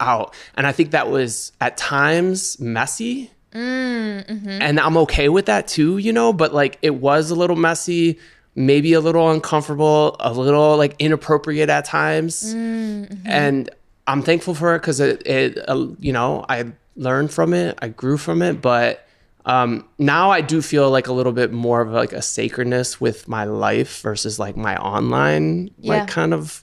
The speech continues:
Speaker 1: life. So, um, you know, I think it's just a journey that we're all on when it comes to this stuff, you know, what it means to have some sort of an audience, but also, like,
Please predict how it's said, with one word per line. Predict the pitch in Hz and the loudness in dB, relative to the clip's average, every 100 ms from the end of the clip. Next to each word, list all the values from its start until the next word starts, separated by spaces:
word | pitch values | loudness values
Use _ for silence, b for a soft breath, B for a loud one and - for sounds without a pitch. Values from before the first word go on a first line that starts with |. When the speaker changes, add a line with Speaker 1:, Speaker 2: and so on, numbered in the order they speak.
| _ | _
Speaker 1:
life. | 156 175 175 - | -4 0 0 -2
So, | - 139 127 123 117 B B B B B _ | 0 2 4 2 -2 B B B B B _
um, | 120 117 110 107 - - _ _ _ - | 0 0 0 -4 -10 -16 _ _ _ -16
you | - 156 | -2 0
know, | 180 175 | 4 2
I | 175 | 2
think | 208 | -2
it's | 208 214 | -2 -2
just | 202 | -4
a | 190 | -4
journey | 127 123 151 196 120 | -2 0 2 0 0
that | 107 110 120 | -2 -2 0
we're | 120 | 2
all | 120 139 | 2 2
on | 123 113 107 | 0 -2 -6
when | 110 | -10
it | 113 | -10
comes | 107 110 | -10 -8
to | 107 | -8
this | - - | -6 -8
stuff, | - - - | -8 -10 -8
you | 117 | -6
know, | 113 | -2
what | 117 135 | 2 2
it | 143 | 2
means | 139 139 135 - | 0 0 -2 -6
to | |
have | 113 120 131 123 | -6 -4 -4 -4
some | 139 | -10
sort | 127 131 120 | -6 -6 -4
of | |
an | 117 | -6
audience, | - 113 117 120 110 - - B B B | -6 -4 -2 -4 -4 -10 -14 B B B
but | 127 120 | -2 0
also, | 117 - 120 | 0 -2 -6
like, | 110 - - - | -4 -4 -8 -16